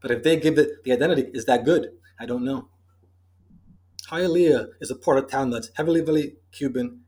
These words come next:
heavily blue collar. And it, if you go to Hialeah, there's no, but basically no English,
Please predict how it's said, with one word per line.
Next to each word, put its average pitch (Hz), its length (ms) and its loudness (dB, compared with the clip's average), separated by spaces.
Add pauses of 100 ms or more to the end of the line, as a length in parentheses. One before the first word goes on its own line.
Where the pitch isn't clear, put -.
heavily 151 220 -2
blue 135 200 0
collar. 117 480 -2 (200)
And 120 240 -10 (100)
it, - 200 -14 (840)
if 117 100 -8
you 135 60 -2
go 165 80 2
to 190 80 4
Hialeah, 139 680 4
there's 123 200 -4
no, 143 220 0
but 139 200 -6 (220)
basically 135 340 -4 (520)
no 139 160 2
English, 131 580 0